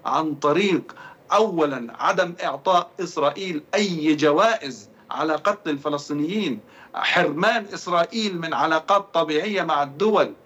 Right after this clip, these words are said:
العالمية والعربية في ظل هذه الجرائم غير المسبوقة التي نراها.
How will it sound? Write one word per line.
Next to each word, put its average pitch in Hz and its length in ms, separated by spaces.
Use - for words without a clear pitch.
العالمية 170 920
والعربية 156 800
في 165 160
ظل 190 300
هذه 180 320
الجرائم 165 640
غير 196 340
المسبوقة 160 920
التي 185 420
نراها. 190 500